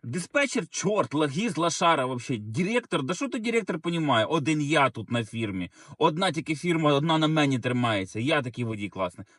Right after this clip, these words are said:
Такі думки у водія часто в голові. Натомість, що в диспетчера? Блядь, понабирали, кого тільки понабирали. Це Америку сфоткати не може, рукожоп.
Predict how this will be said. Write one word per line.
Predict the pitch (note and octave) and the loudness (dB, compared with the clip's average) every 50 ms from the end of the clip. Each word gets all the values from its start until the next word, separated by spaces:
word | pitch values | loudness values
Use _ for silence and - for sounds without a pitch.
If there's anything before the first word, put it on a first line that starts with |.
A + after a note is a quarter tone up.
| _ | _
Такі | - E3 E3+ - C#4 | -6 -4 -2 -2 -2
думки | A#3 C4 A3+ C4 B3+ | -2 -2 0 0 -2
у | G3+ F#3 F#3 | -2 0 0
водія | F3+ G3 E3 F3+ G3 G3 F3+ D#3 | -2 0 -2 -2 0 2 2 2
часто | C3 - C3 A#2 - - G#2+ | 2 0 -2 -2 -2 -4 -6
в | F#2 | -4
голові. | G2+ G2+ G#2 F#2+ E2 D#2+ D#2 - _ _ _ _ | -4 -4 -4 -6 -6 -10 -12 -14 _ _ _ _
Натомість, | - C3 A#2+ - F3+ F3+ F3+ E3 | -6 -2 0 0 0 0 0 0
що | - F#3+ | 0 0
в | F3 | 0
диспетчера? | D#3+ F3+ - - A3+ G3 D3 - - F#2 E2 - _ _ _ _ - | 0 -2 -6 -2 0 0 0 0 -4 -8 -10 -12 _ _ _ _ -12
Блядь, | A2+ - G3+ G#3 A#3 A#3 A3+ A3 G#3 G3+ F#3 - | -10 -8 -2 2 2 4 4 4 4 2 0 -2
понабирали, | - F#3+ F#3+ F#3 F3+ E3 F3+ F#3+ F#3 E3+ E3 D#3 D#3 | -4 -2 0 0 0 2 2 2 4 4 2 2 0
кого | - E3 E3 D#3 G3+ G3+ | -2 -2 0 0 0 0
тільки | G3 F#3+ E3 F3 C#3 | -2 -4 -6 -4 -2
понабирали. | E3+ E3+ E3 D#3 C3+ D3+ D3+ C#3+ C3+ B2 G#2+ - - _ _ _ _ _ _ _ | -2 0 0 0 0 0 2 2 2 0 0 -4 -8 _ _ _ _ _ _ _
Це | - G3+ G3+ | 0 0 2
Америку | G3+ G#3 G#3 G#3+ - G3 F3+ | 4 4 2 2 0 -2 -2
сфоткати | - F3 F#3+ - - E3 C#3+ E3 D#3 | 0 0 0 0 0 -2 0 0 2
не | D#3 D#3 | 2 2
може, | E3 E3 D#3+ C3 B2 C#3 C3+ | 4 2 2 4 4 4 2
рукожоп. | C#3+ B2 D3 D#3+ C#3 C3 D3+ C#3 A2+ - | 2 2 2 0 2 2 2 0 0 -2